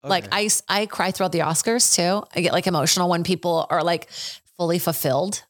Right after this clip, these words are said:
Speaker 1: when they're, like, doing what they love to do and they do it well.
Speaker 2: Yep.
Speaker 1: Because I haven't come to that point where I'm
Speaker 2: Sure.
Speaker 1: fully free. So I'm
Speaker 2: Sure.
Speaker 1: like, "Good for them." Like, oh my God, American Idol. Don't even get me started.
Speaker 2: I think we talked about how much we love the Oscars 'cause of the pomp and circumstance. But did you cry this year?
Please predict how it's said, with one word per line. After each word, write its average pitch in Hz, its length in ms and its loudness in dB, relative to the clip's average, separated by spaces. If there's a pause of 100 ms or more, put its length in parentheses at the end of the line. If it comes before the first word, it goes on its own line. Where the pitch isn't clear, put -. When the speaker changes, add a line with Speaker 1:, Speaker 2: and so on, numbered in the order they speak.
Speaker 1:
when 196 140 -2
they're, 190 100 2
like, 190 160 0
doing 208 220 0
what 202 100 0
they 165 120 0
love 156 260 2
to 175 80 0
do 160 160 2
and 165 100 2
they 151 80 0
do 151 200 0
it - 80 -2
well. 175 520 0
Speaker 2:
Yep. - 160 -14 (400)
Speaker 1:
Because 190 280 0
I 175 160 0
haven't 196 360 -2
come 220 240 -2
to 233 100 0
that 233 160 2
point 254 340 -2
where 226 140 2
I'm 226 100 2
Speaker 2:
Sure. 226 60 -4
Speaker 1:
fully 240 280 2
free. 262 360 0
So - 160 2
I'm 180 60 0
Speaker 2:
Sure. 190 40 2
Speaker 1:
like, 175 220 0 (520)
"Good 208 160 2
for 151 160 0
them." - 240 -2
Like, 190 240 -2
oh 190 100 2
my 165 120 0
God, 151 120 2
American 165 320 0
Idol. 170 280 2
Don't 156 180 0
even - 140 -2
get 90 80 0
me - 80 -2
started. 147 400 2 (140)
Speaker 2:
I 110 80 -6
think 120 140 -8
we 110 100 -8
talked 95 260 -8
about 98 160 -4
how 98 80 -4
much 98 200 -8
we 101 80 -4
love 98 200 -4
the 101 80 -4
Oscars 101 460 -4
'cause 92 160 -4
of 95 40 -18
the - 100 -6
pomp 90 360 -8
and 92 120 -8
circumstance. 104 640 -10
But - 140 -10
did 90 160 -10
you 92 80 -8
cry 104 200 -6
this 107 240 -10
year? 226 200 -10